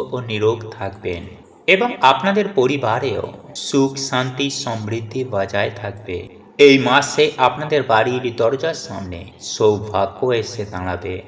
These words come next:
ফলে সর্ব কাজেই আপনারা সফলতা প্রাপ্তি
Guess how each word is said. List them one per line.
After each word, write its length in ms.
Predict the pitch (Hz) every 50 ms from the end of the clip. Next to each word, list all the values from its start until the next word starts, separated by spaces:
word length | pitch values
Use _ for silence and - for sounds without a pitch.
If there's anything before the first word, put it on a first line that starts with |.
| - - -
ফলে 180 | - - 208 240 269 - -
সর্ব 260 | - 170 170 175 - 226 208 208 - -
কাজেই 340 | 135 143 143 - 190 190 185 - - 113 117
আপনারা 400 | - - 156 147 131 101 92 90 85 82 - - - - - - - - - -
সফলতা 560 | - 123 113 120 139 147 147 147 - 151 139 -
প্রাপ্তি 420 | - 113 101 - 107 - 104 107